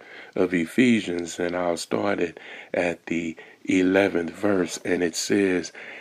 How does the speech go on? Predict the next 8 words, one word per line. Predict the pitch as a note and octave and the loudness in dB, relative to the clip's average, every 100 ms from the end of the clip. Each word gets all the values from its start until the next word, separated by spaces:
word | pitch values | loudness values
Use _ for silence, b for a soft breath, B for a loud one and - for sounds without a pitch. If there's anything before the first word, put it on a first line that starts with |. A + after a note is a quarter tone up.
| B G2+ | B 4
"And | F#2 F2+ F2 | 6 6 4
he | - - D#3 D3 | -2 4 8 6
himself | A#2+ A#2 F#2+ - - A#2 G2 - - | 4 2 2 2 4 4 2 -2 0
gave | G2+ F#2+ F#2 - | 4 4 2 0
some | - - C3+ A#2+ G2 F2+ F2 E2 B B B | 0 4 4 4 2 0 -4 -8 B B B
to | F#2+ F2 | 4 4
be | E2 G2+ F#2 F2 D#2+ B B - | 6 4 6 2 -4 B B -4
apostles, | F#2 - - A#2 G#2 - - - A2+ - | -4 -2 0 2 2 0 -8 -8 -6 -8